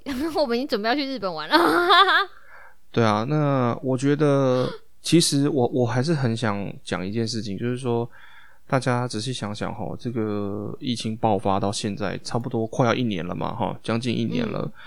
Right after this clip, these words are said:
Speaker 2: 但是
Speaker 1: 我们，对啊，我们从大概，对啊，从今年年初开始，对不对？对。
Speaker 2: 差不多去年底就已经第一例了，爆，爆，
Speaker 1: 嗯，嗯，嗯。
Speaker 2: W H O那个时候在爆的时候，对不对？所以说从，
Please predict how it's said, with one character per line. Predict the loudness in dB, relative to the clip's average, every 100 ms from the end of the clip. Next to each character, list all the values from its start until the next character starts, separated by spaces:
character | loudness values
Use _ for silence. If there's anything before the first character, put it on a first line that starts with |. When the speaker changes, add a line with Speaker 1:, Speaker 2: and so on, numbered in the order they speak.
| -16 -16 0
Speaker 2:
但 | 2
是 | 4 2 2 0
Speaker 1:
我 | 0
们， | 0 -2
对 | 0 0
啊， |
我 | 0
们 | -2 -6
从 | -8 -8 -8
大 | -8
概， | -6 -6 -4
对 | 0
啊， | 0
从 | 0 -4 -6
今 | -6 -6
年 | -6 -6 -8 -10 -10 -10 -12 -10
年 | -6 -6 -6
初 | -10 -12
开 | -10 -6 -6
始， | -8 -12 -12
对 | -10
不 |
对？ | -8 -8 -8
对。 | -4 0
Speaker 2:
差 | 2
不 | 2
多 | 2 2 2
去 | 0 0
年 | 0 -2
底 | -4 -4
就 | -2
已 | -2
经 | -4 -8 -10
第 | -6 -4 -4
一 |
例 | -4 -6 -8
了， | -10 -6
爆， | -6
爆， | 0 0 0 -2
Speaker 1:
嗯， | -4
嗯， |
嗯。 | 0
Speaker 2:
W | 0 2 0
H | 0 -2
O | -2 0
那 | -2
个 | -4
时 | -4
候 | -6
在 | -6 -6 -6 -8 -12 -16 -18 -2
爆 | 0 0
的 | -4
时 | -8
候， | -8 -6
对 | -4
不 |
对？ | -4 -4 -6 -12 -16 -16 -16 -6
所 | 2
以 | 4
说 | 4 2
从， | 2 -2 -2 -4